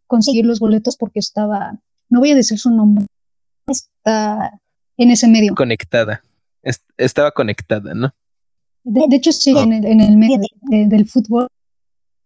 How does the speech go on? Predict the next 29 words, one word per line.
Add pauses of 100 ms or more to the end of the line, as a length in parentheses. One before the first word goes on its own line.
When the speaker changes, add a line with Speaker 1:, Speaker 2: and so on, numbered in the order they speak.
(160)
Speaker 1:
Si
me
hubiera
dicho,
"¿Sabes
qué?
Vamos
a, (240)
a
Monterrey. (640)
Este,
Speaker 2:
Ujú. (500)
Speaker 1:
tengo
unas
amigas
que, (220)
que
me
pueden
conseguir
los
boletos",
va. (560)
No
sé, (480)
se
lo
creo,
porque